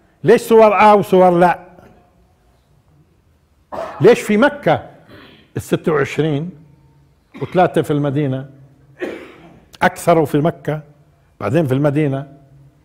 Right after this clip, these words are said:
د-، دققوا. فالم-، فإشي طبيعي إنه المسلمين، العلماء يبدوا يحاولوا يفهموا إيش، مش المعنى، يفهموا ليش هيك، إيش يعني هذا؟ تمام؟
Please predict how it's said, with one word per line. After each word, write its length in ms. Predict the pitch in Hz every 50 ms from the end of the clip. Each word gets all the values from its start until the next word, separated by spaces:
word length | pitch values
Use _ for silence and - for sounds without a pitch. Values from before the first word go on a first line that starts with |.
| _ _ _ _ _ _ _ -
د-، 240 | 117 110 113 160 - - 139
دققوا. 440 | 143 139 - - 107 - - 95 - _ _ _ _ _ _
فالم-، 320 | - 190 196 185 - - -
فإشي 360 | - - - 214 - - 196
طبيعي 600 | - 160 135 131 147 139 113 101 104 101 107 117 _ _ _ _ _ _ _ _ _ _ _ _ _ - 147
إنه 200 | 156 151 143 139
المسلمين، 580 | 131 131 156 151 - 160 156 190 220 214 214 - - _ _ _ -
العلماء 640 | 135 - - - 110 104 113 143 151 165 196 - -
يبدوا 420 | 160 180 151 123 120 156 170 170 131
يحاولوا 380 | - - - 143 143 139 147
يفهموا 420 | 185 208 - - - 202 190 175 160 - - _ _ _ _ _ _ _ _ _ _ _ _ _ _ _ _ - - - - -
إيش، 240 | 226 226 - - - - -
مش 180 | 202 240 -
المعنى، 480 | 240 233 226 233 220 196 202 208 220 208 - - - _ _ _ _ _ _ _ _ _ _ _ _ - -
يفهموا 760 | 147 151 147 185 208 202 - 185 202 196 196 196 196 190 175 - - -
ليش 440 | 143 185 254 262 - - - - 135
هيك، 180 | 120 98 - - _ _ _ _ _ _ _ _ _ _ _ _ - 214
إيش 180 | 202 - -
يعني 240 | 165 151 143 147 123
هذا؟ 340 | 120 123 107 98 95 90 - _ _ _ _ _ _ _ _ _ _ _ _ _ _ _ _ _
تمام؟ 380 | - 107 120 151 196 233 233